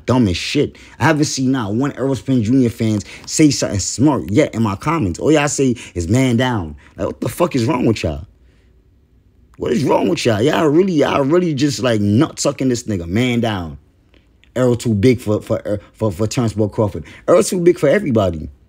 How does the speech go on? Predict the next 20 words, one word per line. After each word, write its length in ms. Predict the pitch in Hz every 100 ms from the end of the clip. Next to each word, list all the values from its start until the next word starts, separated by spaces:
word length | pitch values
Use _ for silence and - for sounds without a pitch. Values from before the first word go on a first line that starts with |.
| _ _ -
Like, 140 | 120 104
what, 160 | 139
what, 280 | 131 131 135
what 100 | 139
does 140 | 143
that 160 | 151 151
even 240 | 151 127
mean, 240 | 139 156 107
bro? 180 | 101 -
He 140 | - 120
too 180 | -
big 300 | 139 98 151
for 160 | - 123 - -
everybody, 500 | 156 131 95 85 80
bro. 260 | 78 101 - _ _ _ _ _ _ _ _ -
That's 220 | 143 147
why 100 | 143
he 100 | 131
win 200 | 131 120
fights. 540 | - 135 110 - -